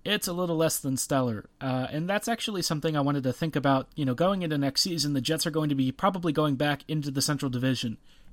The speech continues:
There aren't that many teams in the Central that I would be concerned about. Chicago is not particularly great.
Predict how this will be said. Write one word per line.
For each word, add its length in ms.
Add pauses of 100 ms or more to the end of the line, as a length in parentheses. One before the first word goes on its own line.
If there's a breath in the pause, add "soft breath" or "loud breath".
(140 soft breath)
There 160
aren't 180
that 140
many 160
teams 320
in 60
the 100
Central 340
that 120
I 80
would 140
be 100
concerned 340
about. 240
Chicago 540
is 160
not 200
particularly 460
great. 380